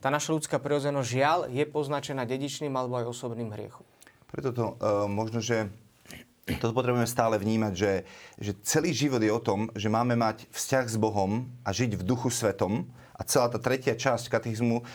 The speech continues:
Speaker 2: má názov, že život v duchu, alebo život v Kristovi. Lebo po čom Boh túžil je, aby sme mali s ním vzťah. Ale tiež túži po tom, aby, e, e,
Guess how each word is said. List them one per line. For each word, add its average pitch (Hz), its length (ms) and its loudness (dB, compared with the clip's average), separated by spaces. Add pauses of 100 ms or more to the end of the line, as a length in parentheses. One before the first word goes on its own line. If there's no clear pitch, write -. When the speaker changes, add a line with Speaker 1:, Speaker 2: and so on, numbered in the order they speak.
Speaker 2:
má 107 160 2
názov, 117 320 4
že 107 160 0
život 120 320 0
v 95 80 -4
duchu, 120 480 -2
alebo 95 480 0
život 117 240 0
v - 80 -16
Kristovi. 117 480 0 (320)
Lebo 113 400 2 (240)
po 165 160 2
čom 156 160 0
Boh 143 160 2
túžil 147 320 2
je, 127 320 4
aby 117 160 0
sme 123 320 2
mali 123 80 2
s 123 160 0
ním 117 80 4
vzťah. - 560 0 (420)
Ale 107 240 2
tiež 143 240 0
túži 160 240 2
po 165 160 0
tom, 123 320 2
aby, 120 400 2
e, - 320 -4
e, 104 480 2